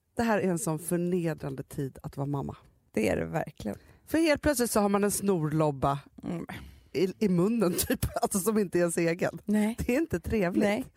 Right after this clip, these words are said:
Speaker 1: Eller i morse när jag upptäcker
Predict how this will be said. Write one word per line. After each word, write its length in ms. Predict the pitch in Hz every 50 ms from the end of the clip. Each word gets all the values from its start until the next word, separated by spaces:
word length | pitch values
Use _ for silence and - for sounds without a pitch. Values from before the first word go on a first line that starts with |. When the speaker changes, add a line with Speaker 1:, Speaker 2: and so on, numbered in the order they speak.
| - - - - - - -
Speaker 1:
Eller 500 | - 302 311 302 302 262 202 156 151 165 - _ _ _ _ _ _ _
i 120 | - 247 254
morse 540 | 254 247 233 226 - - - 180 170 170 165 _ _ _ _ _ _ _ _ _ -
när 160 | 226 262 247
jag 400 | 226 190 190 175 170 170 165 - -
upptäcker 580 | - 208 - - - 196 - - 175 175 165